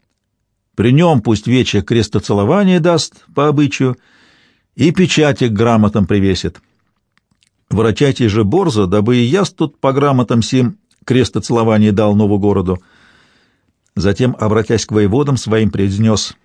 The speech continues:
«Вам же, воеводам моим и дьякам, повелеваю приказать всем полкам и отрядам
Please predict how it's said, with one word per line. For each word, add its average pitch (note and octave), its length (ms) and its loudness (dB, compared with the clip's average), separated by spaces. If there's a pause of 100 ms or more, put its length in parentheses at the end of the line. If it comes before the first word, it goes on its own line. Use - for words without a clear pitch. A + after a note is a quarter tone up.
(300)
«Вам A#2 260 0
же, D#3+ 140 0
воеводам D#3 460 0
моим F2+ 360 -2 (240)
и G#2+ 80 -4
дьякам, A2+ 580 -2 (280)
повелеваю C3 560 2
приказать C3 500 0
всем C3+ 300 -2
полкам B2+ 480 -2
и A#2+ 60 2
отрядам B2 600 0